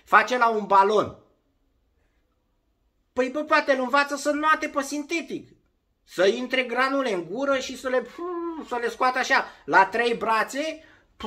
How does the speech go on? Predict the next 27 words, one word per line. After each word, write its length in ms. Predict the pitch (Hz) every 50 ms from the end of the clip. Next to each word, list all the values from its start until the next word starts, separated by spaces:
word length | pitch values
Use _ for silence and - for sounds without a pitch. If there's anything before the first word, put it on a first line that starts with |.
| 214 196 - - - - - - - - - - -
scu-, 420 | - - - - 262 226 214 202 - - -
scuipă 420 | _ - 269 269 269 269 277 277
ca 280 | 277 277 277 262 226 226
delfinul, 640 | 214 277 269 269 - - 285 254 220 196 170 160 151
granulele 580 | 156 170 185 208 220 226 233 214 196 175 170 165
în 60 | 170
sus, 280 | 170 - 185 165 -
cum 180 | - - 160 151
scuipă 340 | - - 190 180 180 185 175
delfinul 460 | 170 175 175 170 - - 165 147 131
apă. 240 | 127 120 117 117 - _ _ _ _ _ _ _ _ _ _ _ _ _ _ _ _ _ _ _ _ _ _ -
Bă, 80 | - 220
cum 340 | 220 - - - 311 320
o 40 | 320
să 220 | 320 302 311 311 294
fii 180 | 302 311 294
profesor 460 | 311 302 285 277 285 294 285 285 277
de 140 | 262 226 254
not, 460 | 240 233 240 269 269 262 - - - - _ - - _ _ _ _ _ _ _
instructor 680 | - 170 208 208 - - - 269 277 - - 262 247
de 120 | 208 220 220
not, 240 | 220 247 262 254 254
să 120 | - 233
faci 300 | 233 247 254 247 233 247
individualizare 760 | 247 226 220 226 208 208 220 214 208 202 202 233 233 226 220
la 100 | 202 180
fotbal? 680 | - - 220 226 233 220 220 196 180 - - - _